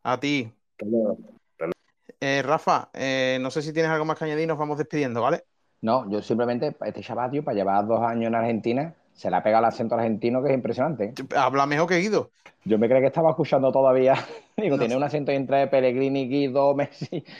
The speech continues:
Speaker 3: Digo, y dice que lleva dos años en Argentina, que llevaba veintisiete años aquí. Digo, y me da miedo. Digo, <laughs> cuando me vaya a Argentina pierdo mi arma y el, tu cara toda.
Speaker 1: <laughs> Bueno, eh, pues, Rafa, muchas gracias por estar con nosotros una noche más, ¿vale?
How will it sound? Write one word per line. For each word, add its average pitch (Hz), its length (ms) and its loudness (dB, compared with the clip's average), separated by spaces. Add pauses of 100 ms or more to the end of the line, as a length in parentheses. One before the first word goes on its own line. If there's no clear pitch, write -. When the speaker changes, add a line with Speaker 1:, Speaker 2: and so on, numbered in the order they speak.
(180)
Speaker 3:
Digo, 127 200 0
y 123 40 2
dice 131 240 -2
que 131 100 0
lleva 160 220 2
dos 127 120 2
años 135 180 0
en 139 60 0
Argentina, 143 560 2
que 113 300 0
llevaba 117 260 0
veintisiete 131 440 -2
años 139 160 0
aquí. 170 340 -6 (380)
Digo, 113 240 0
y 101 80 0
me 104 100 -2
da 120 140 0
miedo. 151 380 -4
Digo, 110 240 -2 (340)
<laughs> 220 100 -4
cuando 120 180 -4
me 107 60 -2
vaya 110 180 0
a - 20 2
Argentina 131 400 -2
pierdo 160 280 -2
mi 143 140 0
arma 160 260 0
y 139 60 2
el, 135 160 -2 (100)
tu 127 140 -2
cara - 180 2
toda. 196 320 -4 (360)
Speaker 1:
<laughs> - 1000 -6
Bueno, 156 460 0 (240)
eh, 143 480 0
pues, 135 600 0
Rafa, 147 300 0
muchas 139 320 -2
gracias 151 180 -2
por 151 100 0
estar 151 160 -6
con 151 100 -2
nosotros 143 280 -4
una 139 100 -4
noche 139 240 -8
más, 113 160 -6
¿vale? 143 240 -2